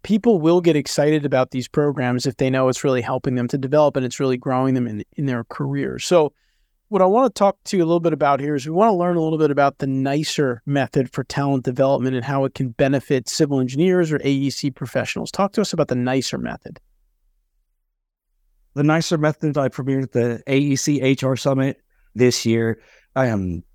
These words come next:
Speaker 2: it's not some mysterious or, like, secretive thing. It's, it, it is really just a process of, like, when I look back at the way that we've moved through this in the evolution, if I was to take a snapshot of our growth and trajectory, especially in learning and development over the last, say, three years,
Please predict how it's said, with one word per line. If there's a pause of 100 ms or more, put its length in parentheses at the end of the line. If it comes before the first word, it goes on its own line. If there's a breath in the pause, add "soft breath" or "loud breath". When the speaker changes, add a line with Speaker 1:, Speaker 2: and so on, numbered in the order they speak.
(120)
Speaker 2:
it's
not
some (120)
mysterious
or,
like,
secretive
thing.
It's,
it,
it
is
really
just
a
process
of,
like, (140 loud breath)
when
I
look
back
at
the
way
that
we've
moved
through
this
in
the
evolution, (440 soft breath)
if
I
was
to
take
a
snapshot
of
our
growth
and
trajectory,
especially
in
learning
and
development
over
the
last,
say,
three
years,